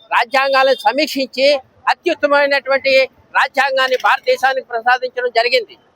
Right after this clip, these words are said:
So భారతీయులుగా మనం చాలా గర్వించదగ్గ విషయం ఇది. కాబట్టి ఇవాళ ఆయన ప్రసాదించిన రాజ్యాంగాన్ని కాపాడుకోవాల్సిన ఆవశ్యకత మన మీదే ఆధారపడి ఉంది.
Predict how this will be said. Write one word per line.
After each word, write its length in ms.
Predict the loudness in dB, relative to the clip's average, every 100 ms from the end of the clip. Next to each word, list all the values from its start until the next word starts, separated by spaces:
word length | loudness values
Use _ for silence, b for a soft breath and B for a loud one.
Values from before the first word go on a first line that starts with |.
| _ _ _ _ _ _ -20 -20 _ _ _ _ 0
So 260 | 4 4
భారతీయులుగా 680 | 4 0 2 2 2 4 4
మనం 260 | 2 0
చాలా 360 | 0 0 4 4 4
గర్వించదగ్గ 540 | 0 -2 -4 -2 0 0
విషయం 260 | 0 2
ఇది. 180 | 2 2 -10 -18 -20 -20 -20 -20 _ _ _ -20 _ _ _ -20 _ _ _
కాబట్టి 440 | 0 0 0 2 2 0 -8 _ _ _ _ 0
ఇవాళ 320 | 4 4 4 4 0 -6 -18 -18 -16 -6 0
ఆయన 200 | 0 0 -4
ప్రసాదించిన 580 | 0 2 2 -2 0 0 0 -4 _ _ -2
రాజ్యాంగాన్ని 840 | -2 0 0 2 0 0 -2 -4 -10 _ -20 -20 -8 -6 -6 0
కాపాడుకోవాల్సిన 880 | 2 4 4 2 4 4 4 2 2
ఆవశ్యకత 640 | 4 4 4 2 -2 -2 0
మన 200 | 0 2
మీదే 200 | 2 4
ఆధారపడి 520 | 4 2 0 0 0
ఉంది. 280 | 0 0